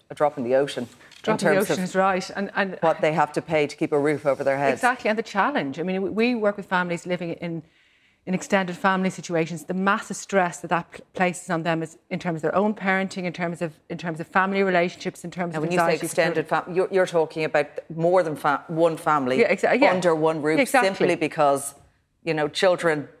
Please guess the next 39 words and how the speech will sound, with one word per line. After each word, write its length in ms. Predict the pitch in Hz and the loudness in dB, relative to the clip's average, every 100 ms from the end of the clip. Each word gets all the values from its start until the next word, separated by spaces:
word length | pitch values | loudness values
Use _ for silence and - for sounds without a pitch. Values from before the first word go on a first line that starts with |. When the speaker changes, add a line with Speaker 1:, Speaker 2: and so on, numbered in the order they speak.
| - | 0
Speaker 2:
Yeah. 220 | 269 143 | 2 4
Speaker 1:
and 160 | 165 160 | 2 4
their 180 | 175 180 | 4 4
children 520 | - 147 135 139 135 - | 2 0 0 -4 -6 -6
can't 240 | 208 160 | -4 -2
afford 380 | 151 - 151 147 | -4 -2 0 2
to 60 | 233 | 2
get 40 | |
Speaker 2:
Exactly, 380 | - 285 143 170 | 2 2 2 2
Speaker 1:
anywhere. 240 | 139 127 | 2 2
Speaker 2:
exactly. 280 | 214 220 - | 2 0 0
And 100 | 220 | 2
also 460 | 226 262 - 185 170 - _ - | 2 2 2 0 0 -10 _ -8
w-, 160 | 202 - | -4 0
another 240 | 208 202 | 2 0
situation 540 | 202 - 190 185 180 | -2 0 0 0 -2
where, 320 | 175 175 175 175 - _ - | 0 2 0 -4 -18 _ 0
where 180 | 180 | 2
a 80 | 175 | 2
mum 240 | 185 190 196 | 2 2 2
was 100 | 190 | 0
talking 380 | 196 185 190 | 0 0 0
about 300 | 175 175 170 | 0 0 0
a 140 | - 160 | -4 -2
damp, 380 | 196 185 170 151 | 0 0 0 -2
a 60 | |
leak 340 | 165 196 202 - | 0 2 0 -2
in, 220 | 175 180 - | -2 -2 -2
in, 320 | 185 175 160 - | -2 -2 -4 -4
in 140 | 185 | -2
her 120 | 170 | 0
house, 600 | 165 185 185 - - - - | 0 0 0 -2 -10 -16 -16
which 140 | 147 | -8
she 80 | 190 | -2
was, 160 | 175 | -2
which 100 | 190 | -2
she 60 | 180 | -6
was 100 | 170 | 0
renting. 380 | 185 185 170 | 0 0 -2